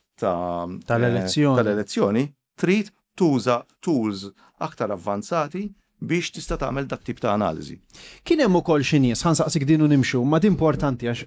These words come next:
Speaker 2: eh, kien hemm min għamel dal-argument fuq Facebook u naħseb li huwa validu ħafna.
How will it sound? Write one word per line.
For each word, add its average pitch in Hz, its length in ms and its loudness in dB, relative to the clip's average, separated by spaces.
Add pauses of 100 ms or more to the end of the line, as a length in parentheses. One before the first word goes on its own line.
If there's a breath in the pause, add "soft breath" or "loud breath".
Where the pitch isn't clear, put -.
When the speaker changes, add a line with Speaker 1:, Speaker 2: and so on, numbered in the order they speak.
Speaker 2:
eh, - 380 -16
kien 220 120 4
hemm 208 120 4
min 170 80 4
għamel 151 180 2
dal-argument 127 560 0
fuq - 160 -8
Facebook 113 460 -2
u 160 40 0
naħseb 151 300 0
li 151 80 6
huwa 143 80 6
validu 117 480 0
ħafna. 101 320 -8